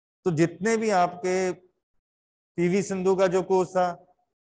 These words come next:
वो भी आपका कोरियन, ठीक है, और conjunctively two ओलंपिक से उसने आपको medal दिला रही है। और आपका एक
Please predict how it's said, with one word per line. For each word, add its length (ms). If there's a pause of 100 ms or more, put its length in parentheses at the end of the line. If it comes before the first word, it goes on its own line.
(440)
वो 160
भी 140
आपका 280
कोरियन, 540 (840)
ठीक 160
है, 260 (320)
और 140
conjunctively 840
two 300
ओलंपिक 420
से 120
उसने 420 (120)
आपको 280
medal 360
दिला 260
रही 180
है। 240 (100)
और 140
आपका 340
एक 200